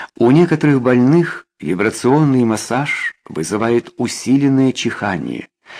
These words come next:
чувство ползания мурашек по спине, потливость лба. Все эти явления после окончания массажа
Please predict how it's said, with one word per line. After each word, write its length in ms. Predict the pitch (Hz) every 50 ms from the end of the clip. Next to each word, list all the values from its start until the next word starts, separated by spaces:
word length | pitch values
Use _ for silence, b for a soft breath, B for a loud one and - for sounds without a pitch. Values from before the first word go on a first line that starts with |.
| B B B
чувство 680 | B - - - - 131 151 151 - - - 127 135
ползания 800 | 131 - - - 110 135 139 139 131 117 135 131 127 127 127 127
мурашек 520 | 120 120 117 113 127 131 - - 101 -
по 80 | - 87
спине, 500 | - - - - 67 65 58 57 57 - _ _ _ B B B B B _ -
потливость 760 | - 120 - - - 78 117 139 143 135 131 135 - - -
лба. 500 | 110 107 107 95 90 104 104 98 85 - _ _ _ _ _ _ _ _ b b b b b b b b b b b
Все 300 | - - - - 120 151
эти 280 | - - 139 131 - 117
явления 800 | 101 92 87 73 76 95 120 127 110 90 69 65 62 58 58 - B B B B B _
после 380 | - - 127 127 - - 120 110
окончания 680 | 101 - 104 101 95 - - 113 123 117 104 92 85 80
массажа 720 | 71 67 67 - - 73 98 110 101 - - 52 - -